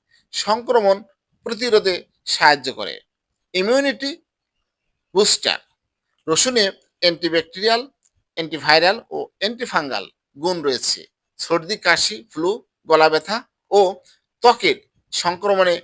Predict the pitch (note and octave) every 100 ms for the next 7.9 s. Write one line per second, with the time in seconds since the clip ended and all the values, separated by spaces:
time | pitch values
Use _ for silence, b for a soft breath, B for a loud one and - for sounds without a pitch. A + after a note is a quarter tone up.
0 | _ - D3+ C#3+ C3+ G2+ G2+ - - _
1 | _ _ - D#3+ G2+ - _ _ _ _
2 | E3 G3+ - B3+ - B3+ C4 C4 F3 E3+
3 | - - A#3+ A#3+ C4 A#3 - A#3 G#3 G#3
4 | B3 - _ _ _ _ - E3 E3+ B2+
5 | F#2 B1+ - _ _ _ - E3 E3+ A#3+
6 | G3 - _ _ _ _ _ _ _ _
7 | _ _ _ D3+ C#3+ G#3+ A#3 A#3